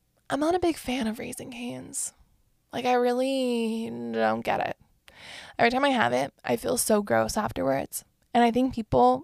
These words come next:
are, like, the opposite. They're like, "Oh my gosh, like, I feel great afterwards.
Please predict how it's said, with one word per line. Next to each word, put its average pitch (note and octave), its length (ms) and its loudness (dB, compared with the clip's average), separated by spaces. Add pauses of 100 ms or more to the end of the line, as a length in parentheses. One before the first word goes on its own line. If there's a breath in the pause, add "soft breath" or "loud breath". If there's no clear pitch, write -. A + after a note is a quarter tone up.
are, A3+ 80 4
like, A3 140 2
the A3+ 60 0
opposite. - 420 0
They're A3+ 120 2
like, G#3+ 180 2
"Oh - 40 0
my G#3+ 120 2
gosh, G#3+ 280 -2
like, - 200 -8 (440 loud breath)
I A#3+ 80 0
feel C4 140 2
great - 220 0
afterwards. - 680 0